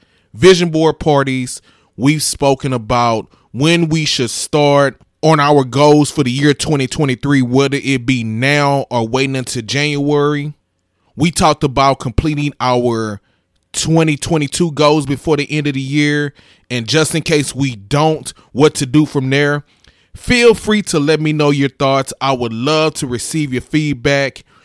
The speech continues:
You can reach out to me either through social media or email. And my email address is growth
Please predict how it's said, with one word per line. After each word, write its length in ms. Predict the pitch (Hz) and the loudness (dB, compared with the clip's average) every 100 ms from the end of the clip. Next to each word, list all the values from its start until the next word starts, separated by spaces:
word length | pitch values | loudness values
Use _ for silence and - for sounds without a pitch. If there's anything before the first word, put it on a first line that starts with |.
| _ | _
You 160 | 135 | 0
can 180 | 151 127 | 0 -2
reach 260 | 123 160 - | -2 -2 0
out 200 | 143 139 | -2 -2
to 140 | 165 | -4
me 160 | 139 139 | -4 -4
either 240 | 131 139 131 | -2 -2 -2
through 200 | 131 120 | -6 -8
social 440 | - 135 127 117 | -4 -4 -2 -6
media 600 | 107 127 196 202 208 208 - _ _ _ | -4 -2 0 2 2 0 -2 _ _ _
or 160 | 123 - | -2 0
email. 600 | 170 160 135 120 101 62 _ _ _ | -2 -2 0 -2 -4 -12 _ _ _
And 140 | 131 135 | -6 -2
my 180 | 123 120 | -4 -4
email 460 | 190 208 190 185 175 - | 0 0 2 2 2 2
address 600 | 156 151 127 147 139 - | 0 0 -2 -2 -2 -4
is 220 | 123 104 | -8 -10
growth 440 | 101 147 165 160 | -2 2 4 2